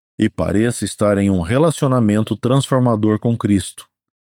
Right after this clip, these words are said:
Mas o acordo doutrinário da igreja local deve ser muito mais detalhado. A igreja local é um grupo de pessoas que está empenhado em adorar junto,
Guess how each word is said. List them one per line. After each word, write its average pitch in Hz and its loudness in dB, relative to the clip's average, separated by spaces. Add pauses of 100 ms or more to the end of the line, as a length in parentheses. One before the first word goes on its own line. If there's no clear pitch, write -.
(160)
Mas 98 0
o 131 4
acordo 104 0
doutrinário 123 2
da 110 0
igreja 101 0
local 104 0
deve 110 0
ser 113 -2
muito 131 2
mais 123 0
detalhado. 90 0 (720)
A 87 -4
igreja 120 0
local 101 0 (460)
é 110 -2
um 113 2
grupo 135 2
de 113 -2
pessoas 120 0
que - -6
está 110 -2
empenhado 113 0
em 127 2
adorar 123 2
junto, 101 -2